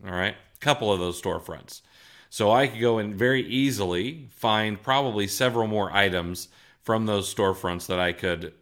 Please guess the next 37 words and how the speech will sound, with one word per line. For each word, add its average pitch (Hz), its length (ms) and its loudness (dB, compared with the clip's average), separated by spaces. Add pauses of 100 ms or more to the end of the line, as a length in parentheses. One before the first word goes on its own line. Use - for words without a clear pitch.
I 92 140 -4
could 90 120 -12
go 90 160 -2
find 87 340 -2
profitably, 85 680 -6 (420)
all 95 60 -12
right? 92 180 -10 (800)
The 110 120 -2
next 151 420 2
thing 113 500 -2
is 120 800 2 (280)
that 117 180 0
I 113 80 4
took 151 220 -2
some 131 160 -6
time, 123 260 0
I 110 80 0
actually 113 300 -2
sourced 123 320 -2
some 110 200 -6
products 98 400 0
from 110 260 -2
this 95 220 -6
new 95 140 -4
site. 87 380 -8 (420)
So 104 460 4
I 104 120 2
could 165 260 0
have 160 140 2
bought 127 500 2
the 110 140 0
lead 127 400 0
from 120 220 0
Chris's 104 420 -4
list, 117 460 0 (400)
but 110 140 -2
then 120 300 2